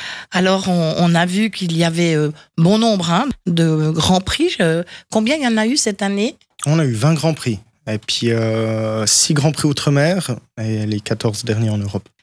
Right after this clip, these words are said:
Speaker 1: Et donc, vous avez commencé, euh, très jeune en championnat du monde.
Speaker 2: Ouais, en championnat du monde, euh, j'ai commencé ma première saison, c'était en deux mille onze, deux mille douze.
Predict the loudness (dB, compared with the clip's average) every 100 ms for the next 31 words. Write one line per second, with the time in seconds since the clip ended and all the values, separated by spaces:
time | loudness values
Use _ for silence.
0 | -4 0 0 0 0 0 0 -2 -2 0
1 | 0 0 2 2 2 0 0 0 2 2
2 | 2 2 2 0 -6 -20 _ -8 -2 0
3 | 0 0 0 2 0 0 0 -2 -4 -8
4 | _ 2 2 2 2 2 2 2 0 2
5 | 2 2 2 2 2 2 2 4 2 2
6 | 2 2 2 0 2 2 2 2 4 4
7 | 2 0 0 2 2 2 2 2 0 0
8 | 0 2 4 4 2 -2 _ -2 0 0
9 | 0 -2 -2 -6 -6 2 2 4 4 4
10 | 2 0 -2